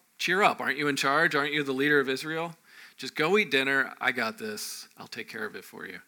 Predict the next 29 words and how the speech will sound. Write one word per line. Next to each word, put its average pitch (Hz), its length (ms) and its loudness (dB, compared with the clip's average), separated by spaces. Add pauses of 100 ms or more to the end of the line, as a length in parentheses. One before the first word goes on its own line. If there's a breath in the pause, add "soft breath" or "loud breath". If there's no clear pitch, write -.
(960 loud breath)
And 113 100 -14
so 120 120 -8
Jezebel 131 640 2 (400 loud breath)
forges 147 680 -4
some 143 220 -8
letters 113 640 -8 (160)
in - 100 -16
the 107 80 -12
king's 123 320 -12
name 107 360 -12 (1600 loud breath)
that 120 160 -2 (540)
essentially 156 580 0
rounds 135 340 -2
up 127 240 -2
two 156 300 -2
worthless 131 540 -4
men 113 460 -8
who 110 200 -8
agree 113 400 -10
to 113 160 -10
lie, 101 600 -10 (1080 soft breath)
to - 100 -12
go 123 200 -2
into 135 120 2
his 131 200 -2
community 117 520 -6
and 107 80 -8
accuse 131 540 -6
Naboth 110 640 -6